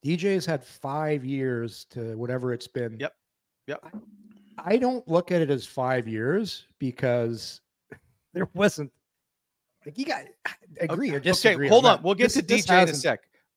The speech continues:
Speaker 2: We'll get to D J in a second. I wanna finish off with the Brady comments before we move on to
Speaker 1: Yeah, the Brady
Speaker 2: anything
Speaker 1: comments
Speaker 2: else
Speaker 1: to me
Speaker 2: that's
Speaker 1: are, it's a one-off. It's, it's an
Speaker 2: Okay.
Speaker 1: emotional guy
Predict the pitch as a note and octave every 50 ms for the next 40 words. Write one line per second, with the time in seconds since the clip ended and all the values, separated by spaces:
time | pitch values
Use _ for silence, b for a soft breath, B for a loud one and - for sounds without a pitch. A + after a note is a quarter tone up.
0 | _ _ D3+ D#3 D3+ C#3+ G#3 G#3+ G#3 A#3 F3 C#3 F#3 F#3+ D3 D#3+ D#3+ C#3 B2 A2+
1 | - G2 F2 - - - - _ _ _ _ _ _ - D3 D3+ D3 D3+ E3+ G3
2 | A3 G#3+ - - F3+ F#3 E3 - E3 C#3+ D3 C#3+ - B2 B2+ A#2 A#2 C3 C3 C3+
3 | C3+ - - C3 A2+ G#2+ G#2+ G#2+ G#2 G2+ - - - A#2 A2 - B2 A#2+ A#2 B2
4 | A2+ A2+ A2+ G2+ A2 G#2+ G#2 G#2 - - - - E3+ C3+ G#2 - - D3+ G3+ F3
5 | A3+ B3+ C4+ C4+ C#4 A#3 - - E3+ D#3+ D#3 E3+ C#3+ D3 C#3 C3 C3 C#3 C#3 C#3+
6 | C#3+ C#3 B2+ A2+ - _ b b b b D#3 E3+ E3 - F3+ E3 C#3+ C#3 C3+ C3+
7 | B2+ A#2+ A2+ A2+ A2+ - - C#3+ - - G3 D3+ - - C#3 - C3+ B2 C#3+ D3+
8 | E3+ D#3+ - - E3 D#3 D3 B2 C3+ B2+ C3 C3 B2+ C3+